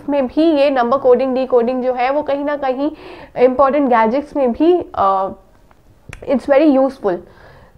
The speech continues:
So here specifically we will be focusing on analogical number coding and decoding।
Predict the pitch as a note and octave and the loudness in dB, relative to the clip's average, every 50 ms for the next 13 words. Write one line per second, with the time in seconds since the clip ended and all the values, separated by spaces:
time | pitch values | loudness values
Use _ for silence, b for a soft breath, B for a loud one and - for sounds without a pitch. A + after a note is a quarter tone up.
0 | _ - - F4+ F#4+ G4+ F#4 F4 E4+ D#4+ D#4 F#4 G4 F#4+ - E4+ D4 C#4 D4 E4 | _ 0 2 4 4 4 4 2 2 4 4 4 2 2 0 -2 0 0 -2 -2
1 | D#4+ F4 F4 F4 E4 F4+ F4+ F4+ D#4 C#4+ C4+ B3 C#4 D4 C4 E4+ F4 F4 F4 D#4 | 0 0 2 2 4 4 4 4 4 2 2 2 2 2 2 0 0 2 2 2
2 | C#4 C#4 D4 C#4+ - E4 E4+ E4+ E4 - - - B3 B3 B3+ C4 D#4 D#4 - - | 2 2 -2 -4 -2 -2 0 0 -2 -2 -2 2 4 4 4 4 4 0 0 -2
3 | A3 A3+ A#3 C4 C4 B3+ A#3+ A#3 A#3 C#4 C#4+ E4 E4+ F4+ F4+ D4+ C4 A3+ A3 A3 | -2 0 0 2 2 2 2 2 0 -2 0 0 0 2 0 0 0 0 0 0
4 | A3+ C4 D4 D#4+ D#4+ C#4+ C4 B3+ A3 C4+ D4 D4+ - - G#3 A3 C4+ D4 C#4+ D#4+ | 2 2 2 2 2 2 2 2 2 2 -2 -2 -2 -2 0 0 0 0 -2 -2
5 | D#4+ D#4+ E4 D#4+ D4+ C#4+ D4+ E4+ | -2 0 0 0 2 2 0 -2